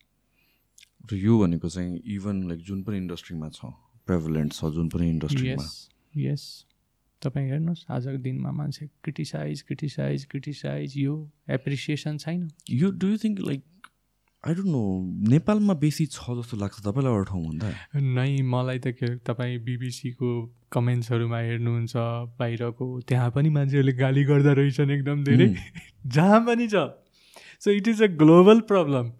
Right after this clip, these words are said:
Speaker 2: <laughs> ग्लोबल
Speaker 1: Hmm।
Speaker 2: वार्मिङ जस्तै। यो, यो चाहिँ सबै ठाउँको प्रब्लम हो कि मानिसले हेर्ने पर्सपेक्टिभ फरक छ, होइन? तर पोइन्ट के छ भने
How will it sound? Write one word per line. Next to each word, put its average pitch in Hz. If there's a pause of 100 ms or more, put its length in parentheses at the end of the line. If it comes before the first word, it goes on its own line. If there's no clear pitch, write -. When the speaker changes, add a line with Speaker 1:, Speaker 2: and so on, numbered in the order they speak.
(120)
Speaker 2:
<laughs> 135
ग्लोबल 170
Speaker 1:
Hmm। 165
Speaker 2:
वार्मिङ 165
जस्तै। 147
यो, 156 (320)
यो 180
चाहिँ 196 (340)
सबै 202
ठाउँको 175
प्रब्लम 123
हो 110 (320)
कि 143
मानिसले 143
हेर्ने 131
पर्सपेक्टिभ 127 (1080)
फरक 120
छ, -
होइन? 123 (500)
तर 160
पोइन्ट 160
के 156
छ 147
भने 139